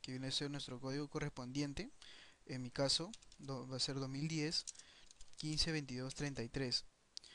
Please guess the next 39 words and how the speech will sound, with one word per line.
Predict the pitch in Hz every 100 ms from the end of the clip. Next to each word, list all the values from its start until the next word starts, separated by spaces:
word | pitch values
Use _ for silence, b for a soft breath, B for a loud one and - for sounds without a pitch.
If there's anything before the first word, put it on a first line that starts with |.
| B B B - - -
Y | -
la | 165
extensión | 175 - 160 170 165
arroba | 135 135 143 143
alu | 135 147
punto | 147 147 147 151
u | - 139
a | 147
p | - 160 170 -
punto | 143 143 151
edu | 143 151
punto | - 151 151 147 170 -
p | 143 131
e, | 123 143
que | -
nos | 135 131
brinda, | 139 147 147
esa | 143 -
es | 160
la | 156
extensión | 147 139 143
que | 156
nos | 139
brinda | 139 139
la |
universidad. | 139 127 120 - 127 113 - - - B B B B B B - -
Y | 160
la | 175 175
cont-, | 160 151 139 -
la | 143
contraseña | - 135 135 127 147 151
correspondiente | 160 156 143 131 131 135
de | 135
cada | 127 127 143
uno. | 160 123 - - - - - - - - - - - - - - - B B B B B B - - - - - - -
Y | 160
le | 170
damos | 170 175 -
clic | 175 185